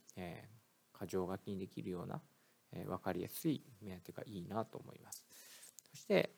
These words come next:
それが実際に行動に移されて、その行動をしたことによって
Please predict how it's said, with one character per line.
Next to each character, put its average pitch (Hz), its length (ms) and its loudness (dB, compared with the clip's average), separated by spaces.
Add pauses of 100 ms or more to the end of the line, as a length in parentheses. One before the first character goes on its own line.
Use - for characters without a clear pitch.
そ - 120 -2
れ 131 120 6
が 143 260 6 (200)
実 117 160 0
際 113 240 6
に 101 100 2
行 104 220 4
動 104 220 8
に 101 160 4
移 95 80 0
さ - 200 2
れ 87 120 -2
て、 107 300 8 (280)
そ - 120 -6
の 107 100 2
行 101 220 4
動 101 140 6
を 95 60 4
し - 60 0
た 98 80 2
こ 92 120 -4
と 95 80 -4
に 87 80 -4
よ - 100 -8
っ - 20 -12 (140)
て - 180 6